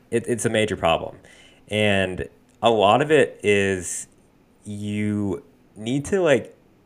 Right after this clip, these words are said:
do anything but focus on hitting the ball, which sounds really strange when you think about it, but a lot of the mental block is you're focused on the ball,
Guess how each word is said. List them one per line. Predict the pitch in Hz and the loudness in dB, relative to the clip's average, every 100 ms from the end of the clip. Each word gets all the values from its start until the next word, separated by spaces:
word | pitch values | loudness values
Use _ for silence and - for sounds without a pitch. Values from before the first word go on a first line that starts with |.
| - | -4
do | 135 120 - | -2 -2 -4
anything | 110 147 151 175 165 | -6 -4 -4 -4 -2
but | 113 - | -2 0
focus | 101 - 110 - | -2 -2 -6 -4
on | 98 95 92 90 | 0 0 0 -6
hitting | - 107 95 85 | -4 -2 -2 -4
the | 82 | -6
ball, | 76 73 - _ _ _ | -6 -6 -14 _ _ _
which | 110 107 | -4 -4
sounds | - 120 131 107 | 0 0 0 0
really | 104 | 0
strange | 95 - 90 101 | 0 -2 -2 -2
when | 95 | -4
you | 90 85 | -6 -6
think | 92 | -4
about | 107 113 139 | -2 -2 0
it, | 160 - | -2 -2
but | 98 95 - | 0 0 0
a | 110 | 0
lot | 95 110 | 2 4
of | 131 | 2
the | 110 | 0
mental | 98 95 - 90 | -2 -2 -2 -2
block | 90 95 101 | 0 0 2
is | 92 87 - - - | 0 -2 -8 -18 -8
you're | 92 | -6
focused | - 110 - 110 | 0 0 0 -4
on | 110 | -2
the | 104 | 0
ball, | 95 95 95 | 4 4 2